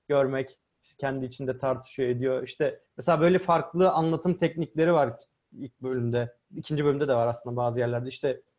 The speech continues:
e, önce bir şeyler yazıyor, sonra parantez içinde "Ya aslında öyle demek de istememiştim." falan gibi böyle, e, daha modern yaklaşımlar var yani. Normalde çok klasik eserlerde görmediğiniz. E, ya ben mesela o tarz, e,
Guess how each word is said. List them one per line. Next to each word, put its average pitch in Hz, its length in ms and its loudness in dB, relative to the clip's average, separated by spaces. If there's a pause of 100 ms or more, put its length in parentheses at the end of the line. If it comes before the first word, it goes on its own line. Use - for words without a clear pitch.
(400)
e, - 40 -8
önce 127 640 -2
bir 147 60 -4
şeyler 165 300 4
yazıyor, 147 280 2
sonra 147 240 -4
parantez 143 360 0
içinde 127 280 -6
"Ya 139 120 4
aslında 135 320 -2
öyle 131 180 0
demek 135 300 -6
de 131 40 -4
istememiştim." 123 600 -6
falan 139 260 -2
gibi 127 140 -6
böyle, 143 220 2 (680)
e, 117 40 -8 (600)
daha 147 180 4
modern 165 440 4 (320)
yaklaşımlar 175 680 2
var 143 200 6
yani. 131 280 2
Normalde 139 680 0
çok - 200 -12
klasik 139 300 -4
eserlerde 147 520 4
görmediğiniz. 143 760 0 (460)
E, 123 80 -2
ya 123 360 2
ben 165 120 4
mesela 180 240 4
o 175 60 2
tarz, 175 260 4 (160)
e, 143 60 -2